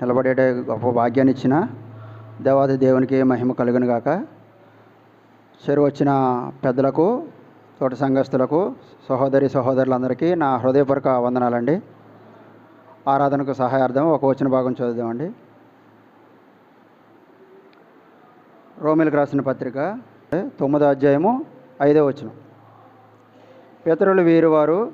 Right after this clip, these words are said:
శరీరమును బట్టి క్రీస్తు వీరిలో పుట్టెను. ఈయన సర్వాధికారి అయిన దేవుడై ఉండి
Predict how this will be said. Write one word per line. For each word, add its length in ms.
శరీరమును 440
బట్టి 280
క్రీస్తు 400
వీరిలో 420
పుట్టెను. 500
ఈయన 440
సర్వాధికారి 720
అయిన 200
దేవుడై 420
ఉండి 320